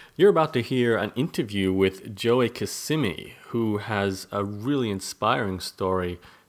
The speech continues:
because of where he came from before he started to make a living online. He actually had his first child at seventeen and had to obviously get out in the workforce and get a job. Eventually, he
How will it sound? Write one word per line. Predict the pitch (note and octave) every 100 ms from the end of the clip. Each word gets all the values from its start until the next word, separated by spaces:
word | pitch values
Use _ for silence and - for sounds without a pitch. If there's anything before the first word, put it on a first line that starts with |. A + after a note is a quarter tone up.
| _
because | - - B2 A#2+
of | G#2
where | G2+
he | F#2
came | - - G#2+ B2 C#3
from | - F#2+ F2+
before | E2+ F2+ - C#3 D#3
he |
started | G2 - G2 F#2 F2+
to | F#2+
make | F2+ E2+ - -
a | F#2
living | F#2 F2 E2+
online. | E2+ E2+ E2+ E2+ E2+ E2 - - - - - _
He | A2+
actually | G#2+ - G2+
had | G2
his | F#2
first | - A2 G2 -
child | A2 G2+ F#2+
at | F#2 -
seventeen | - A2 G2 F#2+ F2+ - B2+ A2+ F#2 F2+ -
and | F#2+ F#2 F2+ F2+
had | G2+ F#2+
to | G2
obviously | G2 F#2 F#2 F#2
get | G2+
out | F#2+ F#2
in | F2+
the | E2+
workforce | G#2 A#2 - F#2+ F#2 -
and | F2+
get | F#2 F2+
a |
job. | E2 A#2+ B2+ B2+ A2+ - - - - - - -
Eventually, | F#2+ G#2 G2+ G#2 G2+
he | F#2+ G2 G2 F#2+